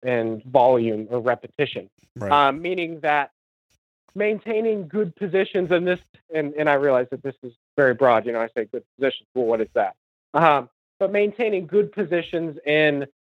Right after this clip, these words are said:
Speaker 1: and good movement in all of your, your upper body and your lower body work.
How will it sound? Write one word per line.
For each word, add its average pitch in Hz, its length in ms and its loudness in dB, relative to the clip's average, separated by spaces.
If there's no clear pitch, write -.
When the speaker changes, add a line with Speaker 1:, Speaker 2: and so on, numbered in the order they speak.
Speaker 1:
and 143 380 2
good 170 220 2
movement 151 600 0
in 156 200 2
all 160 220 6
of 151 120 -4
your, 156 460 -2
your 160 340 -4
upper 151 200 -6
body 165 360 2
and 185 120 -2
your 139 140 -6
lower 127 280 0
body 113 300 -4
work. 110 280 -4